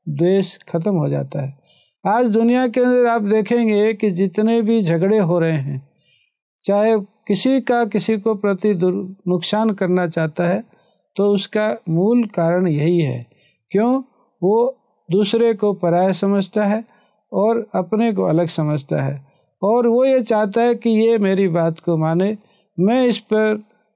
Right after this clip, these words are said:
जो है शासन करूं। लेकिन यहाँ जब हमें ये ज्ञान मिलता है, जब हमारे को आत्मा के बारे में, परमात्मा के बारे में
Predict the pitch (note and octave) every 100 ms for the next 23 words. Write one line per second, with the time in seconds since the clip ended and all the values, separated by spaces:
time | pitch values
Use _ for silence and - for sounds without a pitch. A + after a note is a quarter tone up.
0 | - F3+ F#3 E3+ F3+ E3 G3 F#3 E3+ F3+
1 | G#3+ A3 _ _ _ _ _ F#3+ A3+ C4
2 | C#4 B3 G#3 F#3+ A3 C4 B3 C4 G#3+ A3
3 | A#3+ A#3 A3 E3+ G3+ B3 A#3+ G3 E3 F#3
4 | F3+ G3+ A#3 _ _ _ - D#3 A#3+ G#3
5 | G3 G3+ G#3 G#3 G#3+ G3 - F#3 E3+ G3
6 | G3+ G3+ G3+ F#3+ F3+ F3 F#3 F#3+ G3 F#3
7 | D#3+ D#3+ E3+ E3+ - G3+ G3 F3 E3 D#3+
8 | E3 F3+ F#3